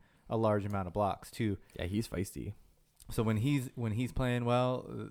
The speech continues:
Speaker 1: everything plays well. And I think that the number two for if somebody's playing well is Brook Lopez. I think when Brook Lopez plays well, the team plays well. Like, when he's spreading it and he's actually making that three,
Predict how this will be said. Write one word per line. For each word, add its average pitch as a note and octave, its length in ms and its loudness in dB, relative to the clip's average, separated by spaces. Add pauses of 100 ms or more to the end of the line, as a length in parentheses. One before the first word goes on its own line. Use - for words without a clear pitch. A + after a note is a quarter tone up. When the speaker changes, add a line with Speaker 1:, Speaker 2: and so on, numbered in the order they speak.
(120)
Speaker 1:
everything G2 400 -4
plays G#2+ 320 -8
well. A2 380 -6
And A2+ 80 0
I A2 120 4
think A2 220 -2
that G#2+ 320 -2
the A2 240 4
number A#2+ 280 4
two C3+ 260 2
for C3+ 300 4
if B2+ 180 0
somebody's B2+ 400 -2
playing C3 260 -2
well C#3 300 -2 (360)
is G#2 340 6
Brook G2+ 200 2
Lopez. G2+ 460 0 (360)
I A#2+ 60 4
think A#2 140 4
when A2+ 140 2
Brook A2 200 4
Lopez A#2+ 400 4
plays A#2 400 2
well, C3+ 380 4 (320)
the A2 100 6
team A2+ 340 -2
plays F2+ 460 -2
well. F2+ 380 -4 (320)
Like, G#2 160 2
when A2 140 4
he's A2 260 0
spreading G#2+ 380 2
it A2 120 2
and G2 100 -2
he's G#2 160 0
actually G2+ 260 0
making F#2 400 -4
that G#2 240 -2
three, A#2+ 320 0